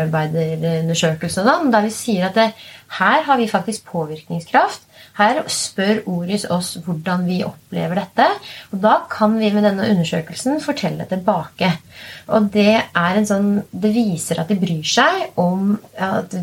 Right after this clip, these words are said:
vår stemme betyr noe. Og det er liksom sånn at hvis vi, vi, i stedet for å klage over tingenes tilstand, så kan vi faktisk ytre og påvirke ved å, eh, si det vi mener, komme med tilbakemeldinger.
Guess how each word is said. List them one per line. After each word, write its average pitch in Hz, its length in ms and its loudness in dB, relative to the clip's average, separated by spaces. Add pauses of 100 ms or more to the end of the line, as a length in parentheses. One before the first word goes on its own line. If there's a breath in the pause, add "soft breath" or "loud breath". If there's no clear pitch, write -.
(160)
vår 185 360 0
stemme 170 300 0
betyr 170 440 0
noe. 190 220 2 (380 loud breath)
Og 226 160 0
det 247 100 4
er 269 60 2
liksom 262 200 2
sånn 247 160 4
at 226 120 4
hvis 240 260 4
vi, 262 100 6 (200)
vi, 240 240 0
i 240 100 -2
stedet 208 240 2
for 254 120 0
å - 60 -12
klage 170 540 0
over 208 160 0
tingenes 214 340 -2
tilstand, 254 460 2 (280 loud breath)
så 285 280 2 (140)
kan 180 260 -2
vi 214 100 2
faktisk - 640 -2
ytre 202 580 0
og 226 200 0
påvirke 170 680 0 (220)
ved 175 520 -2
å, 196 320 0 (460 loud breath)
eh, 226 160 -2
si 214 280 0
det 240 160 6
vi 277 80 2
mener, 285 400 4
komme 220 300 2
med 196 100 -2
tilbakemeldinger. 240 800 2